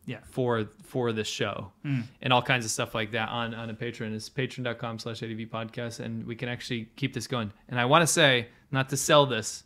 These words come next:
Speaker 1: Mm-hmm.
Speaker 2: but
Speaker 1: Salesman over
Speaker 2: you
Speaker 1: here.
Speaker 2: get us out of there. You gotta sell
Speaker 1: Okay,
Speaker 2: it.
Speaker 1: fine. <laughs> Okay.
Speaker 2: Anyway,
Speaker 1: Yeah.
Speaker 2: uh, the reason is that this channel does get demonetized horrifically.
Speaker 1: Sure.
Speaker 2: So it's nice that we, and by the way, su-, a lot of the super chats, a little money goes to Google, right?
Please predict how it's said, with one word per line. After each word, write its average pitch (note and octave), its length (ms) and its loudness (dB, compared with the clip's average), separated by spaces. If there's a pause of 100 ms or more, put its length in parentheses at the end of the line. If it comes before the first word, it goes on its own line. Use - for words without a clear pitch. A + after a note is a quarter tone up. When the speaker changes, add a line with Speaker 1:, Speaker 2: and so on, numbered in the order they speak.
(140)
Speaker 1:
Mm-hmm. E3+ 300 6 (220)
Speaker 2:
but - 60 -14
Speaker 1:
Salesman C#3+ 460 6
over C3+ 160 2
Speaker 2:
you F3+ 120 4
Speaker 1:
here. G3+ 60 4
Speaker 2:
get A#3+ 200 2
us F4 160 4
out F#3+ 120 10
of D3 60 2
there. A#2+ 140 2
You A#2 60 -4
gotta C#3+ 120 2
sell B2 240 -2
Speaker 1:
Okay, G#3 140 0
Speaker 2:
it. D3+ 100 -2
Speaker 1:
fine. F3+ 240 0
<laughs> - 540 8
Okay. G3 640 0
Speaker 2:
Anyway, D3+ 400 2 (220)
Speaker 1:
Yeah. E3 140 2
Speaker 2:
uh, C#3 180 6
the C#3 100 4
reason E3 340 6
is C3+ 320 4
that B2 360 0
this D#3+ 240 4
channel C#3 200 2
does A#2 300 2
get A2 220 -6
demonetized G#2 640 -4
horrifically. A#2 720 -6
Speaker 1:
Sure. C3+ 180 -6 (100)
Speaker 2:
So D3 180 8
it's C#3+ 120 4
nice D3 360 6
that C3+ 180 -4
we, C3+ 120 0
and D3 300 -2
by D3 160 8
the C3 80 4
way, B2 120 4
su-, D3 200 -2
a C3+ 60 0
lot C3+ 160 4
of B2 60 2
the A2 60 -4
super A#2+ 260 -4
chats, A#2 240 -2
a C3+ 80 0
little B2 260 -2
money A2 260 0
goes A2 200 -4
to A2 80 -6
Google, A2 480 0
right? G#2 320 -6